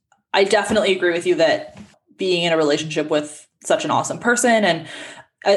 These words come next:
the family thing you mentioned for me was even more important. Like, his family is totally normal. And that was weird 'cause, like, they love me, and that is not, like, normal families don't <laughs> usually love me.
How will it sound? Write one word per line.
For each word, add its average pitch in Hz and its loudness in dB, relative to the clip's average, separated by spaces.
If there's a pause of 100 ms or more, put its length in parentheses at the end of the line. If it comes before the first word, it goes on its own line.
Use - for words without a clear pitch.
the 202 2
family 180 2
thing 170 0
you 165 -4
mentioned 156 -2
for 175 -2
me 165 -4
was 156 0
even 151 0
more 151 0
important. 202 -2
Like, 151 0
his - -6
family 147 -2
is 156 -6
totally 151 2
normal. 160 0 (520)
And 156 0
that 147 2
was 196 0
weird 214 0
'cause, 214 -8
like, 156 -2
they 151 -2
love 170 2
me, 214 0
and 165 -2
that - -2 (360)
is 160 -4
not, - -2 (220)
like, - -12
normal 151 0
families 156 -2
don't 147 -2
<laughs> 123 -4
usually 180 2
love 160 2
me. 240 -2